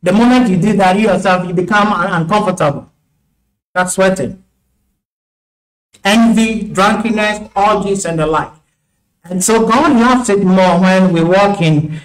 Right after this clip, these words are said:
in the Spirit, in love, in peace, in faithfulness, in that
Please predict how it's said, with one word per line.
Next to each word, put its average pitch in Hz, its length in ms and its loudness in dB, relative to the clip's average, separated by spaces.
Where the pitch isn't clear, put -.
in 165 120 0
the 160 140 2
Spirit, 202 720 0
in 160 260 -4
love, 180 680 -2
in 160 200 -6
peace, 175 420 -2
in - 340 -12
faithfulness, 165 800 0
in 139 120 -6
that 147 240 -6